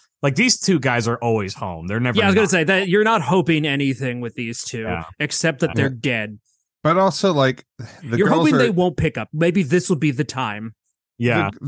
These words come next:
Speaker 3: the girls are giggling like two seven-year-olds calling someone to ask if their refrigerator's running.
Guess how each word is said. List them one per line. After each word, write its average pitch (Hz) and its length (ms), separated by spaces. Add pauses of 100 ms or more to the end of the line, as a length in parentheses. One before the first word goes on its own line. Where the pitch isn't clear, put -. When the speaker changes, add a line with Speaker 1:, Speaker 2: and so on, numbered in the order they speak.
Speaker 3:
the 180 80
girls 208 260
are 175 60
giggling 147 480
like 117 240
two 135 240
seven-year-olds 127 800
calling 123 360
someone 123 220
to 110 60
ask 110 240
if 117 60
their 113 140
refrigerator's 117 640
running. 131 480